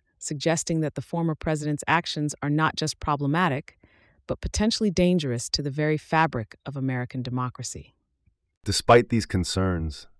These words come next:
Speaker 2: there's evidence that a Democratic majority of American voters won't mind that Trump tried to overturn the last election.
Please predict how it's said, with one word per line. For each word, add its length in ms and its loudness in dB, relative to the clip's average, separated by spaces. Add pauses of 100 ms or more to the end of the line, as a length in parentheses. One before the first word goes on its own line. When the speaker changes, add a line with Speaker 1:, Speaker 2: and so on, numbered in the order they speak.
Speaker 2:
there's 220 2
evidence 480 4
that 180 0
a 60 2
Democratic 760 2
majority 540 2
of 80 -4
American 480 -2
voters 400 -2
won't 340 -2
mind 380 0
that 160 -8
Trump 340 -4
tried 360 -2
to 80 -6
overturn 600 -6
the 60 -6
last 380 -6
election. 560 -8